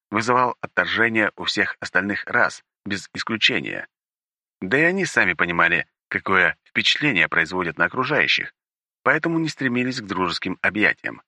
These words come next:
Однако их боевая мощь внушала, и у Илая были на них далеко идущие планы. Долбанный Алекс поселил у императора в голове мысли про собственных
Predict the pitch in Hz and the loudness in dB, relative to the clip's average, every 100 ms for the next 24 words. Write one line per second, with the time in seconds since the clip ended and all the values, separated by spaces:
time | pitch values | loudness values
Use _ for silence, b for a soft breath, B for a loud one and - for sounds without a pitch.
0 | _ _ _ _ _ 80 80 90 92 92 | _ _ _ _ _ -2 2 2 4 2
1 | 82 92 87 87 87 92 104 - - 85 | 2 2 4 2 2 0 0 -2 -4 -6
2 | 107 117 147 98 60 - _ _ _ - | -4 0 0 0 -2 -4 _ _ _ -4
3 | 147 - 120 - 104 104 123 117 107 - | -4 -2 -8 -4 -2 2 4 2 0 -6
4 | _ - 120 156 143 131 135 101 95 90 | _ -6 0 2 2 0 0 0 -2 0
5 | 117 113 98 104 - 104 - 120 82 50 | 0 0 0 0 2 0 -2 -2 -2 -4
6 | - _ _ _ _ _ 82 85 78 85 | -10 _ _ _ _ _ 0 0 2 0
7 | 85 - 123 110 71 - - - 82 92 | 0 0 0 2 -2 -4 -4 -4 0 -2
8 | 85 92 92 82 98 101 92 87 85 85 | -2 -6 -4 0 0 2 0 0 0 2
9 | 98 95 107 113 - 113 98 _ _ - | 2 0 -2 -4 -4 -4 -4 _ _ -6
10 | - 131 - 135 - 123 120 - | -2 -2 -2 -4 -4 -4 -2 -4